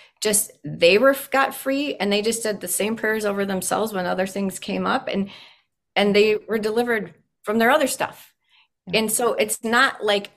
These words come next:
Speaker 1: we're just picking, you know, who can do this and who can't. So
Speaker 2: Yes.
Speaker 1: it's powerful.
Speaker 2: Absolutely. Absolutely.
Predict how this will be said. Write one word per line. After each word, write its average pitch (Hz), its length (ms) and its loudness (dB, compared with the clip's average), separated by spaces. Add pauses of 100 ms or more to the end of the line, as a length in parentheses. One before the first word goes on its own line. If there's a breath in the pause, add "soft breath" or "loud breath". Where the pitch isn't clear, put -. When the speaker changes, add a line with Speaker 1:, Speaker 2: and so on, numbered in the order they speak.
(140)
Speaker 1:
we're 202 160 -8
just 202 240 -8 (1400)
picking, 208 560 -2
you 185 60 -4
know, 170 120 0
who 226 140 -4
can 208 160 -2
do 190 120 2
this 180 180 -2
and 175 120 -4
who 170 140 -8
can't. 170 480 -8
So 165 380 -4
Speaker 2:
Yes. 151 100 -12 (1300 loud breath)
Speaker 1:
it's 202 100 -4
powerful. 185 220 2
Speaker 2:
Absolutely. 139 420 -2 (320)
Absolutely. 147 800 0